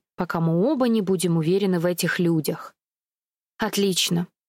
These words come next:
пробормотала Кая, стаскивая ботинки и вытягиваясь на кровати.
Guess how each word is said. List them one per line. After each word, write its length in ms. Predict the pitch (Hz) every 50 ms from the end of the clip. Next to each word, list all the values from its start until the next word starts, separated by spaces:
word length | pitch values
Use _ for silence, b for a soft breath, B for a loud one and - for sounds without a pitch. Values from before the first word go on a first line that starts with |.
| _ _ _
пробормотала 680 | - 208 202 196 196 190 202 202 196 208 180 175 175
Кая, 300 | 165 - 262 269 262 226
стаскивая 540 | - - - 233 226 - - 220 185 196 190
ботинки 460 | 180 208 214 - - 285 277 233 -
и 40 | 208
вытягиваясь 600 | 190 202 - - 208 190 180 202 190 208 208 -
на 120 | - 233 226
кровати. 580 | - 262 277 277 254 214 175 - - - -